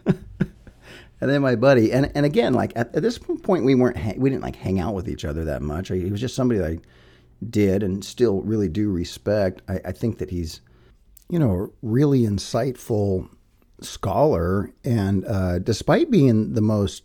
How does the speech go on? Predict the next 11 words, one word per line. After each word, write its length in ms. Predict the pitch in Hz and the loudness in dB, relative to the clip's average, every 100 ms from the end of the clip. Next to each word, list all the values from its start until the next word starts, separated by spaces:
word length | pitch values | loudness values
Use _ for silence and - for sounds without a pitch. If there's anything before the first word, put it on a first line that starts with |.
| - | -6
you 140 | 110 | -4
know, 200 | 92 92 | -2 -2
genial 580 | 95 101 131 139 117 98 | -2 2 4 6 4 2
and 160 | 95 92 | 0 0
laid-back 580 | 98 95 90 90 98 92 | 0 0 -2 -2 -2 -2
guy 220 | 90 95 | -2 -2
you 160 | 90 | -2
could 140 | 90 87 | -2 -2
be 120 | 87 | -2
around, 460 | 73 90 180 208 - | -2 -2 -2 -4 -6
I, 120 | 92 | -8